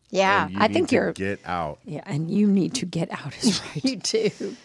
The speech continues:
Speaker 3: The next one, you feel like you're losing your ability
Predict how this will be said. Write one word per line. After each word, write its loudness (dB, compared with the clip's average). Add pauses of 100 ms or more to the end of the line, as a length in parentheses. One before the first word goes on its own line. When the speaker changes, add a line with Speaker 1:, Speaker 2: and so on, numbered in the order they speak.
(220)
Speaker 3:
The 4
next 6
one, 4
you 4
feel 4
like 6
you're 6
losing 6
your 4
ability 6